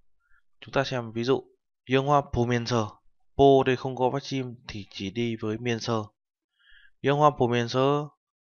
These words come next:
팝콘은 먹을까요? Vừa xem phim,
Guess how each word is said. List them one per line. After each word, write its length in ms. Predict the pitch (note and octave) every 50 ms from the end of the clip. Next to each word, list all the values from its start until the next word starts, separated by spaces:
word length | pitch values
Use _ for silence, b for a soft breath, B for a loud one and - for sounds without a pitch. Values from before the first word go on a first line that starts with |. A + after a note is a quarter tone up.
| _ _ -
팝콘은 880 | - B2+ A#2+ - - - - C#3+ C#3 C#3+ D3 D#3+ F3 F#3 F#3 F3 - _ _ _ _ _ _ _ _ _ _ _ _ _ _ _ - _ _ _ _ -
먹을까요? 800 | G#2 G#2 G#2 - B2+ B2 A#2+ - - A#2+ B2 B2+ C3+ C#3+ C#3 - _ _ _ _ _ _ _ _ _ _ - _ _ _ _ _ _ _ _ _ _ _ _ _ _ -
Vừa 220 | B2 B2+ B2 A#2
xem 220 | - - C#3 C#3 C#3+
phim, 320 | - D3+ D3 D3 D3+ D3+